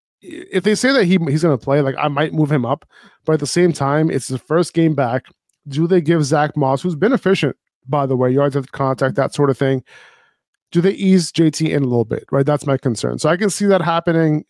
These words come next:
I will likely have him in my lineup this week. I, I think I have to have him in my lineup this week if he plays. But this is definitely a tough matchup overall on the ground against the Titans.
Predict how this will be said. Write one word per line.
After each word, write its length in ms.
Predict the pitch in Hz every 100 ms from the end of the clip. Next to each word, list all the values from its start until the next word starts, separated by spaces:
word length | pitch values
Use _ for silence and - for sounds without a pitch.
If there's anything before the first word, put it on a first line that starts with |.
| -
I 120 | 139
will 320 | 143 170 170
likely 320 | 151 156 160 143
have 220 | 143 147
him 120 | 151
in 40 | 143
my 100 | 127
lineup 280 | 131 143
this 180 | 151 -
week. 280 | 156 165 _ _ _ _ _ _ _ -
I, 80 | 147 -
I 100 | 156
think 160 | 196
I 40 | 151
have 200 | 147 156
to 60 | 131
have 160 | 127
him 60 | 127
in 80 | 127
my 80 |
lineup 220 | 123 123 120
this 160 | 123
week 160 | 135 127
if 80 | 123
he 80 |
plays. 340 | 123 147 120 -
But 200 | 156 143
this 200 | 156 175
is 120 | 214 147
definitely 320 | 170 - 156
a 60 |
tough 280 | - - 151
matchup 380 | 143 131 143 151 -
overall 600 | 147 123 127 127 135 -
on 180 | 135 135
the 100 | 135
ground 280 | 131 135 135
against 220 | 131 131
the 60 | 123
Titans. 480 | 135 151 160 147